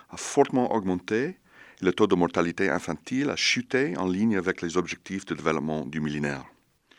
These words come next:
Un autre exemple, c'est le cas de Mozambique, où les recettes fiscales sont passées de huit pour cent à dix-sept pour cent entre deux mille, entre mille neuf cent quatre-vingt-douze et aujourd'hui.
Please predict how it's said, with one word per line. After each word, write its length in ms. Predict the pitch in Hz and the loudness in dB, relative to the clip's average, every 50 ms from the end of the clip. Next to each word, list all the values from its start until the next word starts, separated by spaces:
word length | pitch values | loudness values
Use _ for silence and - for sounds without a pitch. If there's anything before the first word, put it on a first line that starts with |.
| - - - - - - - _ | -20 -20 -20 -20 -20 -20 -14 _
Un 80 | - 92 | 0 2
autre 240 | 98 117 - - 120 | 2 2 4 2 0
exemple, 640 | 107 98 107 113 123 131 131 - 175 175 190 180 - _ - - _ | 0 2 0 0 0 0 -2 -4 -6 -6 -6 -8 -12 _ -20 -20 _
c'est 160 | - - 101 | -6 -2 -2
le 80 | 92 92 | -2 -2
cas 360 | - - 107 107 117 123 131 _ _ _ _ _ _ | -2 -2 -2 -2 -2 -4 -6 _ _ _ _ _ _
de 80 | 98 95 | -2 2
Mozambique, 640 | 92 95 92 90 90 87 78 85 82 71 - - - _ _ _ | 2 2 2 2 0 -2 -2 -6 -12 -14 -14 -18 -20 _ _ _
où 100 | - 98 | -8 -2
les 140 | 95 90 87 | 0 0 0
recettes 380 | 78 85 80 - - 113 - - | 0 -2 -2 -2 -2 -4 -6 -6
fiscales 460 | - 95 - - - 113 117 131 135 | -8 -8 -8 -6 -4 -4 -4 -4 -6
sont 160 | - - 92 | -6 -10 -10
passées 440 | 85 - 101 98 - - 117 117 120 | -6 -6 -6 -6 -4 -4 -6 -6 -6
de 100 | 92 85 | -6 -6
huit 260 | 80 80 101 131 - - | -8 -8 -10 -12 -12 -8
pour 200 | - 123 110 - | -8 -8 -6 -6
cent 400 | - - 127 127 131 147 156 - - - - - - - - _ _ | -6 -8 -6 -8 -8 -10 -12 -18 -20 -20 -20 -20 -20 -20 -20 _ _
à 100 | - 78 | -8 -8
dix-sept 480 | 76 78 82 101 113 117 - 123 113 - | -8 -10 -10 -8 -4 -2 -2 -2 -2 -4
pour 160 | - 98 92 | -8 -10 -8
cent 340 | - - 120 120 131 143 139 _ _ _ _ _ - - _ - | -6 -4 -4 -4 -4 -4 -8 _ _ _ _ _ -20 -20 _ -10
entre 260 | - 87 - - 80 | -10 -10 -8 -8 -10
deux 260 | 78 78 85 87 107 | -10 -10 -8 -4 -2
mille, 480 | 110 107 98 98 98 95 87 87 85 67 - - | -2 -2 -2 -2 -4 -4 -4 -4 -6 -8 -10 -8
entre 360 | - 82 82 - 92 80 76 73 | -6 -6 -4 -2 0 0 0 0
mille 320 | 80 82 85 92 101 107 | -2 -4 -4 -2 0 0
neuf 140 | 104 92 - | 0 0 -2
cent 300 | - - 101 90 87 87 87 _ | -4 -2 -2 -2 -2 -2 -4 _
quatre-vingt-douze 920 | - 90 - 87 85 76 73 73 76 76 90 110 127 143 151 139 - - - - - _ 80 | -8 -8 -6 -6 -4 -4 -4 -6 -8 -8 -8 -6 -4 -4 -4 -6 -8 -10 -14 -20 -12 _ -6
et 80 | 78 | -4
aujourd'hui. 580 | 64 92 95 85 87 82 76 76 73 69 60 | -2 -2 -2 -2 -4 -8 -8 -8 -10 -10 -12